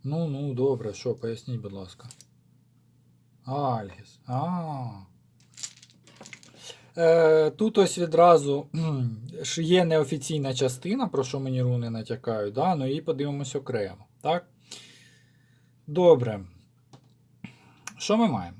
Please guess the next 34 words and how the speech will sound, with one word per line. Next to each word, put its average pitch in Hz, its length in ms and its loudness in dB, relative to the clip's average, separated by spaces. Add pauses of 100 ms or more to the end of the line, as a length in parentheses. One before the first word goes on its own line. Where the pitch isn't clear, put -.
Ну, 165 160 -6
загалом 330 320 4
непогано, 320 580 2
треба 95 260 -10
сказати. 90 580 -10 (240)
Не 165 140 -2
так 170 220 4
добре, 127 260 4
як 107 100 -2
би 107 100 -6
хотілося, 262 560 -8
але 139 100 -2
доволі 135 280 -6
непогано. 95 440 -10 (300)
Отож, 170 380 2
Торісас, 214 680 2
Ейвас, 180 460 0
Пуста-, 147 420 -8
ой, 98 220 -4
Пустаруна, 110 640 0 (380)
е, 113 640 0
Отал. 123 380 4 (160)
Далі, 123 440 4
Беркана, 196 680 0
Іса, 156 420 -6 (180)
Евас 131 260 -2
перевернута. 95 640 -6
І 90 120 -8
фінал. 98 460 -10
Інгус, 208 500 -2
Райдо 127 340 -2
перевернута, 151 760 -4 (100)
Пустаруна 147 760 -4 (200)
і 147 260 -8